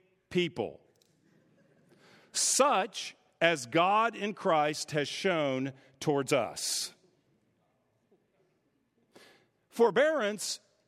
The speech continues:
is being patient with aggravating people, thinking about how God has treated you, because nobody has offended you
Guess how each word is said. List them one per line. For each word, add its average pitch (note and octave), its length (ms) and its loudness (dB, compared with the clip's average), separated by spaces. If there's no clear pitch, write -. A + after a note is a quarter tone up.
is G3 320 2
being G3 220 0
patient C4 500 -2
with G3+ 120 -6
aggravating E3 600 0
people, C#3 520 -2
thinking C#4 320 2
about G3+ 260 2
how F3+ 140 -2
God F3 260 0
has D#3 160 -6
treated D#3 260 -2
you, C#3 120 -2
because C#3+ 360 -4
nobody C#4 640 0
has A3 180 -2
offended A3 500 -4
you G3 400 0